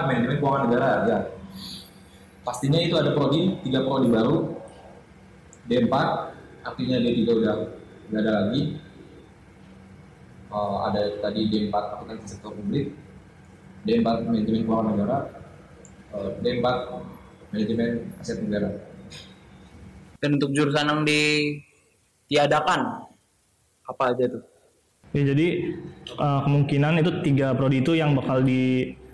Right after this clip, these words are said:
Speaker 3: dibuka untuk tahun ini. Jadi yang D satu, D tiga yang lama, yang kayak pajak, akuntansi itu, eh, kemungkinan, eh, un-, ditiadakan untuk tahun ini, nggak tahu tahun depan.
Speaker 1: Terus, eh, untuk lebih memastikannya lagi,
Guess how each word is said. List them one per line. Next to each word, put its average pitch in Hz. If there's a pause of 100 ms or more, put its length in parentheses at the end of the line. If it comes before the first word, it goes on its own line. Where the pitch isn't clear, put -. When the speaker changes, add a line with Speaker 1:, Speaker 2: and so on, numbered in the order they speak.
(400)
Speaker 3:
dibuka 139
untuk 143
tahun 127
ini. 131
Jadi 139
yang 151 (360)
D 151
satu, 135
D 143
tiga 139
yang 131
lama, 131
yang 139
kayak 127
pajak, 135
akuntansi 135
itu, 156 (480)
eh, 131
kemungkinan, 139
eh, 135
un-, 131 (320)
ditiadakan 135 (320)
untuk 131
tahun 123
ini, 131
nggak 123
tahu 135
tahun 127
depan. 113 (1900)
Speaker 1:
Terus, - (240)
eh, 117 (120)
untuk 123
lebih 127
memastikannya 123
lagi, 123